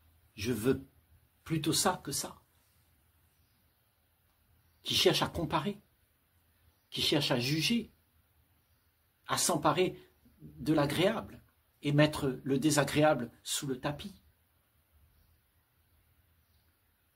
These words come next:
À ce moment-là, tout ce que tu vis, ce sera le confort, l'agréable.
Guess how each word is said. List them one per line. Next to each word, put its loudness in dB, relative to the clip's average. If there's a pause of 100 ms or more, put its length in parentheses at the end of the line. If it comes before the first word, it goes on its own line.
(340)
À -4
ce 2
moment-là, 4 (1000)
tout 4
ce 2
que -2
tu -6
vis, -2 (1800)
ce -4
sera 0 (680)
le 2
confort, -2 (440)
l'agréable. 0